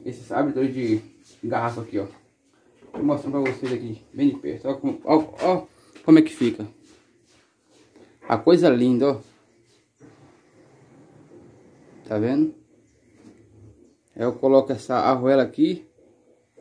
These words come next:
Esse, esse parafusinho aqui, ó. A tampa já fica aqui, ó. Encaixa aqui. Você bota aqui a tampa aqui, ó.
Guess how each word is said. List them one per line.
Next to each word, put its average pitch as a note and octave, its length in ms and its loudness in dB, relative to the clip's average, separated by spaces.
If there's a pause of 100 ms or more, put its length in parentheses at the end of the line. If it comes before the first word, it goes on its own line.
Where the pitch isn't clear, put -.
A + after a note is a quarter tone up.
(200)
Esse, - 320 -8
esse C#3 140 -2
parafusinho B2+ 560 0
aqui, G#2+ 160 -2
ó. A#3+ 100 2 (2250)
A C#3 160 2
tampa C3+ 500 2
já B2+ 160 2
fica D#3 300 4
aqui, - 260 2
ó. F3 80 2 (1200)
Encaixa C#3 440 0
aqui. D#3+ 300 0
Você E3+ 140 -4
bota D3 240 0
aqui C#3+ 120 -4
a D3 40 2
tampa D3 220 -2
aqui, B2+ 160 -4
ó. F#3 120 0